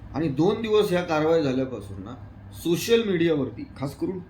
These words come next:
Twitter-वरती, जी लिब्रांडो गँग आहे, सर्व जी लेफ्टी लॉबी आहे, ते आता Twitter-वरती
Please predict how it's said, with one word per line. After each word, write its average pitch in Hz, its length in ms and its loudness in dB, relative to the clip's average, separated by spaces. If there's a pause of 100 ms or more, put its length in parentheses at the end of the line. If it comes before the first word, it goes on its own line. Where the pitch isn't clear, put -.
Twitter-वरती, 180 720 -2 (680)
जी 208 320 -8 (440)
लिब्रांडो 214 680 2
गँग 160 300 2
आहे, 117 260 -4 (1040)
सर्व 147 200 0
जी 147 240 2
लेफ्टी 147 440 0
लॉबी 139 280 2
आहे, 107 300 -6 (640)
ते 175 60 2
आता 175 200 2
Twitter-वरती 156 800 -2